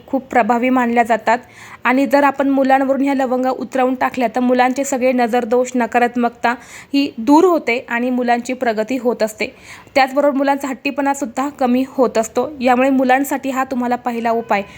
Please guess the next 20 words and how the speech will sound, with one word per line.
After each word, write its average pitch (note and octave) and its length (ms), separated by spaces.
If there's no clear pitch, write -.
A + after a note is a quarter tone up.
आज B3+ 280
संध्याकाळी B3 540
करायचा A#3 380
आहे. A#3+ 160
सकाळी D4 420
करायचं C#4 380
नाही, C4+ 180
संध्याकाळीच C4+ 640
तुम्हाला C4 260
सहा C4+ 220
नंतरनं B3+ 500
रात्री B3 240
बारा B3 320
वाजेपर्यंत B3+ 520
हा B3 100
उपाय A#3+ 240
तुम्ही B3 300
कधीही A#3 300
करू B3 260
शकता. A3 360